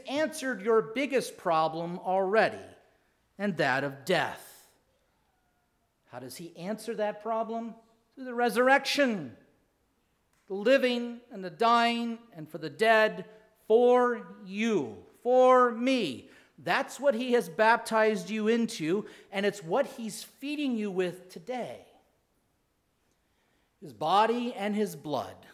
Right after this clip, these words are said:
in, with, and under the bread and wine, truly Christ present, mysteriously, sacramentally feeding you to forgive you of your sins and to strengthen you of your faith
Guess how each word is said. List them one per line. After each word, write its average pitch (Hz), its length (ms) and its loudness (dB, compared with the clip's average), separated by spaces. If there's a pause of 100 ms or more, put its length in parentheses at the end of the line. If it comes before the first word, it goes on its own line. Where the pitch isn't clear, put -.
(600)
in, 220 500 0
with, 214 340 4
and 143 160 -6
under 208 320 0
the 156 120 -6
bread 202 480 -2
and 156 240 -8
wine, 202 480 -4 (280)
truly 269 520 -2
Christ 208 500 0
present, 233 480 0 (320)
mysteriously, 262 1120 -4
sacramentally 226 1200 -4
feeding 208 720 -4
you 190 560 -2 (360)
to 202 100 -8
forgive 208 480 2
you 269 240 4
of 196 120 6
your 208 120 -2
sins 240 520 -2
and 208 240 -4
to 208 100 0
strengthen 262 880 -6
you 254 240 -4
of 190 160 -4
your 190 140 0
faith 220 520 0